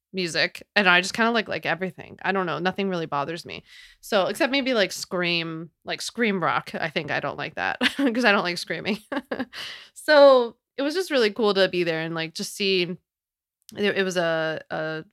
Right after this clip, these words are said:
what's it called? A trio. Yes, there were three of them.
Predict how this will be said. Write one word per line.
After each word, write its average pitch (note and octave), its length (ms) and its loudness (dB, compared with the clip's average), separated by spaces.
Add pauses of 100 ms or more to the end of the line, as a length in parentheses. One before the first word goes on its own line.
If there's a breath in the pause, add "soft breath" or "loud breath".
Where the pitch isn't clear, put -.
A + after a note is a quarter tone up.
what's F3+ 160 -12
it - 20 -14
called? A3+ 180 -4
A F3+ 60 -6
trio. G3 580 0
Yes, F3 400 -6
there D#3+ 100 -10
were D#3 60 -10
three E3+ 240 -6
of D#3+ 120 -6
them. F#3 160 -2